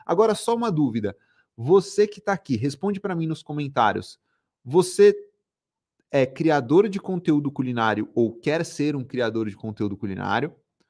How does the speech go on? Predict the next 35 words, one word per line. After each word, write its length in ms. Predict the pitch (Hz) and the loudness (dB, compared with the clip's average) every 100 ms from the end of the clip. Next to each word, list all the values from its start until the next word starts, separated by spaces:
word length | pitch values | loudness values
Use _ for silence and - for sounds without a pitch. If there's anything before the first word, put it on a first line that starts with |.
| _ _ _ _ - | _ _ _ _ 2
Você 320 | 175 185 220 | 2 4 0
trabalha 560 | 226 208 147 175 214 | 4 2 6 4 4
com 140 | 202 175 | 0 0
algum 240 | 151 170 | 0 -4
tipo 300 | 147 160 165 | -8 -8 -8
de 80 | 139 | -8
comida? 420 | - 143 135 160 | -6 -4 -4 -4
Você 260 | 131 131 135 | -4 -4 -4
vende 480 | 104 120 185 202 185 | -2 -2 -2 -4 -6
comida 460 | 147 127 139 131 | -8 -4 -4 -4
na 60 | 117 | -6
internet? 760 | 117 101 95 104 143 - - _ _ _ _ _ _ _ 190 | -6 -8 -6 -4 -4 -6 -20 _ _ _ _ _ _ _ 6
Ou 160 | 240 | 6
você 300 | 214 202 196 | 6 0 0
trabalha 480 | 185 180 147 160 170 | -2 -2 0 0 0
com 160 | 165 160 | -2 0
algum 380 | 143 143 202 170 | 0 0 -2 0
outro 400 | 175 170 180 156 | 0 -2 -6 -6
nicho 580 | 139 135 160 - - | -4 -4 -4 -6 -8
dentro 640 | 151 113 156 202 226 226 185 | -10 -4 -2 0 -2 -4 -6
da 100 | 160 | -6
culinária 600 | 156 175 151 135 143 143 | -6 -6 -4 -2 -2 -2
e 40 | |
da 120 | 139 | -2
gastronomia? 680 | 139 135 - 135 135 113 104 | -4 -6 -8 -8 -6 -4 -6
Se 80 | - | -6
você 220 | 202 - | -10 -8
trabalha 320 | 277 170 170 | -4 -2 -2
com 80 | 160 | 0
algum 220 | 139 170 | 0 0
outro 220 | 175 151 | 0 0
nicho, 360 | 131 143 170 - - | -2 -2 -4 -12 -6
conta 320 | 170 196 175 | -6 -4 -6
pra 160 | 156 120 | -6 -6
mim. 260 | 135 185 | -6 -8